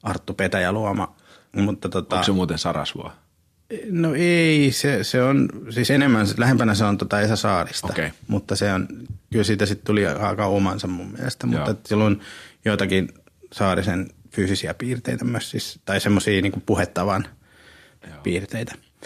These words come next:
Speaker 1: Ja sit tota, mutta sen, ö, et sit päähenkilöksi tuli itse asiassa kaveri, joka tulee ikään kuin ko-, o-, uudistaan tän,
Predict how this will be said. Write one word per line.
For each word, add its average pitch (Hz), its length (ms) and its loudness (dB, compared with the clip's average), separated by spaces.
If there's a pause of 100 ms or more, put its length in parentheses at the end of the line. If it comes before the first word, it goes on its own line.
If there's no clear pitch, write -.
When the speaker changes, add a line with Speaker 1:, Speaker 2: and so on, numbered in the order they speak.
(380)
Speaker 1:
Ja 113 120 2
sit 117 200 2
tota, 104 360 0 (1400)
mutta 110 260 4
sen, 113 420 4 (600)
ö, 107 220 4
et 110 120 2
sit - 160 -4
päähenkilöksi 113 600 4
tuli 101 280 4
itse 101 180 2
asiassa 95 220 2 (100)
kaveri, 101 400 2
joka 95 560 0 (880)
tulee 95 380 4
ikään 95 280 2
kuin 98 160 0
ko-, - 320 0 (120)
o-, - 200 0
uudistaan 107 600 2
tän, 107 260 2